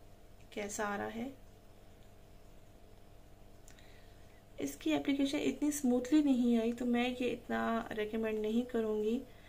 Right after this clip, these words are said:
जो honest मेरी review है मैं वही आपको दूँगी। कि किलाई का जो है वो इतना अच्छा जो है, मुझे application इतनी इसकी इतनी अच्छी नहीं लगी, ना color इसका जो है वो इतना अच्छा लगा।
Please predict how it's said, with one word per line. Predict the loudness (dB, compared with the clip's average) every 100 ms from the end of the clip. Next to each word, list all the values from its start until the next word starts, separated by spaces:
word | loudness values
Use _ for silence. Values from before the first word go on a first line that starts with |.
| -20 -20 -20 -20 -20 -20 -20 -20 -20 -18 -12
जो | -2 0 0
honest | 0 0 2 4 2 0
मेरी | 2 2 4 4 4 6 6
review | 4 2 0
है | 0 0
मैं |
वही | 0 2 4
आपको | 2 2 0
दूँगी। | 0 -2 -2 -4 -6 -12 -20 -20 -20 -20 -20 -20 -18 0
कि | 2 2
किलाई | 2 4 4 4
का | 2
जो | 0 0
है | 0
वो | -2
इतना | -2 -2 -2 -6 -4 -2
अच्छा | -2 0 0
जो | 2 0
है, | 0 -2
मुझे | -2 -2 -4
application | -4 -4 -4 -4 -4 -6
इतनी | -4 -6
इसकी | -6 -8 -10 -12
इतनी | -6 -4
अच्छी | -4 -2 0
नहीं | 2
लगी, | 2 0
ना | 0
color | -2 -2 -2
इसका | -4 -8
जो | -6 -6
है | -6
वो | -6
इतना | -10 -10 -10
अच्छा | -8 -8
लगा। | -6 -6 -8